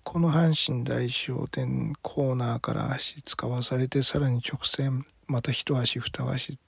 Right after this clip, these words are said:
使ってっていうイメージがあんまり湧かないんですよね。まあ、ですから、結構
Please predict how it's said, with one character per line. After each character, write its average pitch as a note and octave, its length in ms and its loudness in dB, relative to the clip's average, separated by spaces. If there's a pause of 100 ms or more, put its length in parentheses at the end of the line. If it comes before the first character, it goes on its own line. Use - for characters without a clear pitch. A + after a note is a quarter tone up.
(120)
使 - 260 2
っ C3+ 60 -4 (160)
て D3 120 4
っ C3 40 0 (180)
て - 120 -6
い A#2+ 280 0
う - 20 2
イ A#2 40 2
メ A#2+ 220 4
ー A2+ 40 2
ジ A2 140 -4
が - 220 -2
あ - 20 -2
ん C3+ 160 4
ま C#3 100 4
り C3 120 2
湧 B2+ 120 4
か C3+ 100 0
な C3 100 2
い C3 40 2
ん C3 40 2
で C3+ 40 0
す - 140 -6
よ D3+ 60 -2
ね。 D3+ 240 -2 (760)
ま D3+ 120 -4
あ、 - 20 -2
で E3 140 4
す - 100 4
か C3+ 100 0
ら、 B2 220 -2 (260)
結 - 300 0
構 D3 200 4